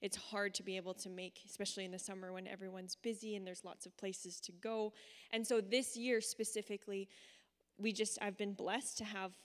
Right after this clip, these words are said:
all of our regular leaders come out to camp and serve the kids this summer. And I think I'm just really excited to have Monday, the day of we already are bonded well.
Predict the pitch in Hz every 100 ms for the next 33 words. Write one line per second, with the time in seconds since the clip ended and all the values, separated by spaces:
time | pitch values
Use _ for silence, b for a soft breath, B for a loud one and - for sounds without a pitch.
0 | _ 196 214 220 208 196 202 196 202 196
1 | 190 196 202 202 - - 208 196 - -
2 | - - 185 185 190 185 - 190 190 190
3 | - 202 - 190 180 - 208 196 - 240
4 | - 180 190 254 277 220 202 214 202 -
5 | B B B B 214 220 240 254 254 285
6 | 330 302 - 220 220 226 214 220 208 202
7 | 196 208 233 285 370 339 220 190 - _
8 | 208 208 214 208 208 190 202 202 - 180
9 | 196 196 180 135 175 220 - 170 175 190
10 | -